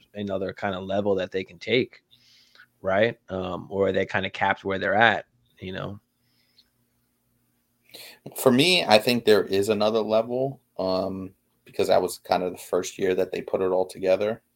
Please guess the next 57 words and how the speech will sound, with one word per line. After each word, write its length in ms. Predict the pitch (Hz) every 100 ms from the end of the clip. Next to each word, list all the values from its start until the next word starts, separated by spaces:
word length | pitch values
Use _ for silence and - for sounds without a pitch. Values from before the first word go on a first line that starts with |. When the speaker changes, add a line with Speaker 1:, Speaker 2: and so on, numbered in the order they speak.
| _ _ _ _ _ -
Speaker 1:
Mm-hmm. 220 | 104 120 -
Speaker 2:
Do 100 | 98
you 60 | 95
think 220 | 101 98
Speaker 1:
That's 60 |
Speaker 2:
Jalen 180 | 92 92
Speaker 1:
true. 80 | 90
Speaker 2:
Hurts 220 | 98 90
is 80 | 92
gonna 200 | 95 92
improve 340 | 87 - 98
as, 240 | 95 90 - -
as 140 | 87
a 40 | 87
passer 640 | - 90 90 113 110 117 -
even 240 | 98 90
more 200 | 87 90
than 140 | 90 87
he 100 | 87
did 200 | - -
last 320 | 87 90 - -
year? 180 | 107 110
So 380 | - 90 90 - - - - -
there's 220 | 110 104
that. 240 | 87 82
You 100 | 110
can 120 | 127
make 160 | 98 -
that 160 | 85 82
argument. 500 | 87 90 90 110 -
Um, 220 | 92 90 90
you 60 | 90
can 60 | -
make 160 | 110
the 80 | 117
argument 360 | 113 131 135 123
that 100 | 113
it 80 |
was 100 | 135
a 60 | 135
ceiling 320 | - 135 135
season 320 | 131 120 123
as 160 | 135 139
well. 340 | 98 95 131 - _
You 60 | -
know, 120 | 92
everything 420 | 92 - - 98 92
kinda 260 | 92 90
just 220 | 87 90 -
came 200 | 92 90
together 380 | 87 87 92
as 100 | 92
one 160 | 90 87
of 60 | 87
those 180 | 87
magical 540 | 92 90 87 90 87 87
runs. 480 | 87 87 110 -